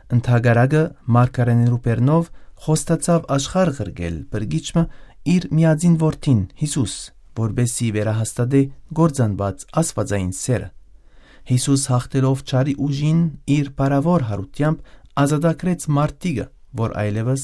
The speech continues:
կարողություն չունեին և մեղքին ստրուկ դարձած էին, բայց վերահաստատել սերը բարձր կին կպահանջեր։ Հիսուս այս կինը վճարեց՝ իր կյանքը զոհելով խաչին վրա։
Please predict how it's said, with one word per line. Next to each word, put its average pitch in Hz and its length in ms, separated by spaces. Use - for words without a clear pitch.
կարողություն 117 720
չունեին 98 540
և 120 240
մեղքին 120 480
ստրուկ 139 380
դարձած 90 460
էին, 85 220
բայց 139 320
վերահաստատել 123 880
սերը 175 380
բարձր 165 460
կին 196 240
կպահանջեր։ 90 640
Հիսուս 139 400
այս 123 280
կինը 135 320
վճարեց՝ 120 600
իր 147 180
կյանքը 165 440
զոհելով 110 480
խաչին 127 440
վրա։ 73 220